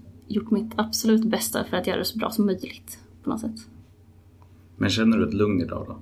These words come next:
Speaker 1: Ja, det gör jag. Jag tror fortfarande att så här, jag jobbar lite för mycket, men jag är lugn med att så här,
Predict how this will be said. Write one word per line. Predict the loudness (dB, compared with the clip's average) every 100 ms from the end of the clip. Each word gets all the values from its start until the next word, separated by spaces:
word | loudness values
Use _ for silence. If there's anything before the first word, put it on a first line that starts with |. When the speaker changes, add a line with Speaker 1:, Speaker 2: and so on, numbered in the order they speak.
| -18 -20 -20 -20 -2
Speaker 1:
Ja, | 4 4 2 -4 -10
det | 0 2
gör | 2
jag. | 0 -2 -4 -12 2
Jag | 4 6 6 4
tror | 4 4
fortfarande | 4 4 4 4
att | 0
så | 0
här, | 0 -2 -10 -18 -20 -20 -20 -14 2
jag | 6
jobbar | 8 6 4
lite | 4 4 2 -2
för | 2
mycket, | 4 2 0 4 4 4 -2 -16 -20 -20 -4
men | 4 6 8 6 2 -4 -12 -18 -4
jag | 4 6 8
är | 8
lugn | 6 6 4 2 4
med | 4 4
att | 0 -2
så | 0
här, | 0